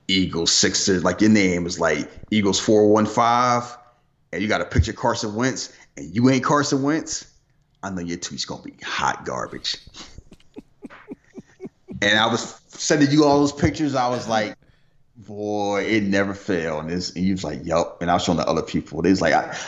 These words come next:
I never paid attention to it." I noticed. I'm like, "Yeah." Like, it, I always noticed it, but I never really paid attention to that day.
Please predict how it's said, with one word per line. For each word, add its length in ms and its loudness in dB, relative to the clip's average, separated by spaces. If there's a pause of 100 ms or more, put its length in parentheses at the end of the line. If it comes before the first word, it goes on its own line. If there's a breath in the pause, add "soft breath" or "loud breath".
I 120 4
never 200 6
paid 180 4
attention 360 0
to 140 0
it." 40 4
I 40 2
noticed. 240 0
I'm 120 -4
like, 260 0
"Yeah." 360 2 (140)
Like, 200 -6 (640)
it, 400 -2 (260)
I 80 4
always 400 6
noticed 420 0
it, 120 -6
but 60 0
I 140 2
never 140 0
really 180 -2
paid 220 -2
attention 340 -6
to 80 -4
that 260 0
day. 400 0